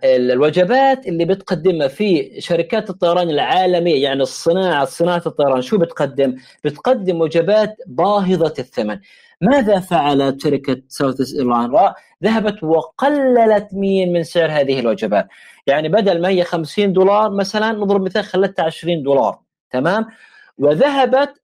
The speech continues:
الفرق، الفرق اللي بين العشرين والخمسين، تمام، ثلاثين دولار، أدخلته في إضافة أشياء أو في إضافة عناصر تنافسية أو في تطوير عناصر تنافسية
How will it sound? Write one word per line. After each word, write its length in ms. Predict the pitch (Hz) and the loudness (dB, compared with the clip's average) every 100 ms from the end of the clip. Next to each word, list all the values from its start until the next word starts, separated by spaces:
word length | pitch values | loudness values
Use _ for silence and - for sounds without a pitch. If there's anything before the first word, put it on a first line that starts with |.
| - | -4
الفرق، 560 | 330 - 226 175 - | -2 0 0 0 -8
الفرق 380 | 147 - 226 - | -8 -2 -2 -2
اللي 140 | 170 175 | -2 2
بين 220 | 202 196 | 2 4
العشرين 520 | 175 175 - 170 131 | 2 0 0 0 2
والخمسين، 880 | 139 151 - 165 156 - 220 269 285 - _ _ _ | 0 -2 -2 -6 -4 0 2 2 0 -10 _ _ _
تمام، 300 | 151 160 202 | -4 -2 -2
ثلاثين 440 | 175 180 180 214 190 | -2 0 0 0 2
دولار، 340 | 190 190 196 - | 2 2 0 -2
أدخلته 960 | 220 247 - - 233 226 208 214 214 214 _ _ | 0 0 -4 -6 0 0 0 0 0 -2 _ _
في 460 | - 220 233 240 233 _ _ _ - | -2 2 4 2 -2 _ _ _ -2
إضافة 580 | 170 185 254 262 254 233 _ | 0 4 2 2 -2 -10 _
أشياء 580 | 208 196 - 202 160 - | -4 -4 0 0 0 -2
أو 100 | - | -4
في 440 | - 180 170 175 - - _ _ _ _ - | -4 -2 -2 -2 -6 -18 _ _ _ _ -6
إضافة 380 | 180 226 165 151 | 0 0 0 -4
عناصر 480 | 139 156 202 190 - | -2 0 0 -2 -6
تنافسية 640 | - - 185 196 - 156 - | -8 -6 -4 -6 -6 -6 0
أو 120 | 196 | 0
في 160 | 190 196 | 0 -2
تطوير 400 | 196 180 233 180 | -2 0 2 2
عناصر 580 | 135 139 165 254 254 254 | 0 0 0 0 -2 -4
تنافسية 720 | 233 202 202 202 196 262 | 0 0 0 -4 -2 -2